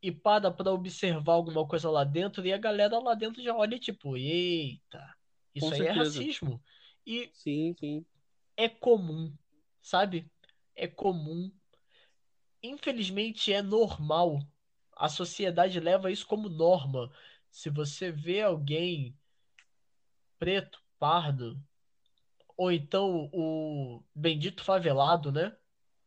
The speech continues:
Speaker 1: Você
Speaker 2: Sim, com
Speaker 1: reconhece
Speaker 2: certeza.
Speaker 1: uma pessoa de
Speaker 2: Sim.
Speaker 1: periferia pelo, pela forma que ela se veste, pela forma que ela fala, e você já tem um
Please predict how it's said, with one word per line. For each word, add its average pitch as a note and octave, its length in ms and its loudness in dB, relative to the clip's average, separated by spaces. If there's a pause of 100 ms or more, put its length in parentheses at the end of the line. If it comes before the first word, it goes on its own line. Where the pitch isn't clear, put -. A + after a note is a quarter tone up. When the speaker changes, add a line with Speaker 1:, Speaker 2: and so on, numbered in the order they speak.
Speaker 1:
Você - 300 -4
Speaker 2:
Sim, D4+ 160 4
com - 100 2
Speaker 1:
reconhece G#3 500 -2
Speaker 2:
certeza. C#3 360 -4
Speaker 1:
uma C#3 100 -2
pessoa D3 380 2
de D3 140 0
Speaker 2:
Sim. D3 40 -6
Speaker 1:
periferia D3+ 640 0 (200)
pelo, G#3+ 520 0 (120)
pela G#3 180 0
forma A3 400 2
que - 120 -4
ela E3 140 2
se D#3 140 -12
veste, E3 240 0
pela E3+ 160 0 (140)
forma G3 340 2
que E3+ 100 -6
ela D#3+ 240 2
fala, E3+ 340 4 (1000)
e A3 60 -10
você G#3+ 260 0
já A3 140 0
tem G3 280 -4
um G#3 200 -8